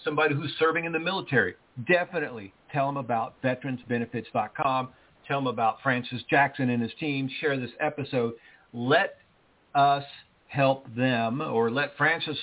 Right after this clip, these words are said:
team help them. It doesn't cost them anything to get a second opinion. It doesn't cost anything if they hire Francis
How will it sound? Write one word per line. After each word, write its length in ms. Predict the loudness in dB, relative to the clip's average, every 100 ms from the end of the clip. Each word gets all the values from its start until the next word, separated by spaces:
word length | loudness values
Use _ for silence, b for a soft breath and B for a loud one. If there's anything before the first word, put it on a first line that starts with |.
| -4
team 200 | -4 -2
help 340 | 0 0 2
them. 260 | 2 2 2
It 60 |
doesn't 280 | 0 0 0
cost 240 | 0 0
them 120 | 0 -2
anything 460 | -2 -2 -2 0
to 80 | -2
get 180 | -2 -4
a 60 | -4
second 240 | -6 -6
opinion. 480 | -6 -2 0 0 0
It 60 | 0
doesn't 300 | -2 -8 -4
cost 260 | -4 -2
anything 340 | -4 -4 -2 -2
if 120 | -2
they 100 | -2
hire 320 | 2 2 2
Francis 400 | 0 -2 -2 -4